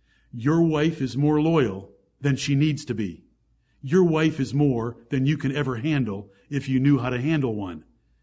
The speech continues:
Your wife is more than enough. You say, "Is this really what Peter had in mind in Second Peter two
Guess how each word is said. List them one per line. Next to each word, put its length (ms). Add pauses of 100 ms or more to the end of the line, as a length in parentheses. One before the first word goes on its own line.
(480)
Your 300
wife 380
is 180
more 220
than 120
enough. 480 (3000)
You 100
say, 220
"Is 140
this 180
really 260
what 220
Peter 280
had 160
in 100
mind 300
in 100
Second 300
Peter 260
two 360